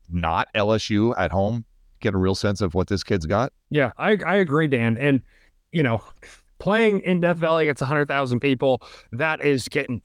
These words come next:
Speaker 2: quite literally thrown into the fire. Um, but being able to go play at Mikey, and, you know, obviously not the same environment, but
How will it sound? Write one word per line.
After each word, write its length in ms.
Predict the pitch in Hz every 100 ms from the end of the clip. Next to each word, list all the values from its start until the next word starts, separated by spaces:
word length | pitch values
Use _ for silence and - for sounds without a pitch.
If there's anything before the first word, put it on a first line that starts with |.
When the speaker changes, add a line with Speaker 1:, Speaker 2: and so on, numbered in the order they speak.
| _
Speaker 2:
quite 200 | - 156
literally 240 | 131 127 117
thrown 300 | - 131 120
into 160 | 104
the 120 | 90 98
fire. 380 | 92 65 55 - - _
Um, 320 | 131 127 120
but 200 | 117 123
being 220 | 110 160 156
able 340 | 151 143 147
to 380 | - 143 139 127 - -
go 140 | 127
play 280 | 135 151 156
at 80 | 131
Mikey, 580 | 135 160 - 127 143 127 _ _ _ -
and, 240 | 123 117 -
you 80 | 131
know, 60 | - 147
obviously 360 | 165 165 156
not 240 | 131 131 131
the 100 | 135
same 280 | 135 127
environment, 680 | 120 113 131 127 117 120 110
but 220 | 123 120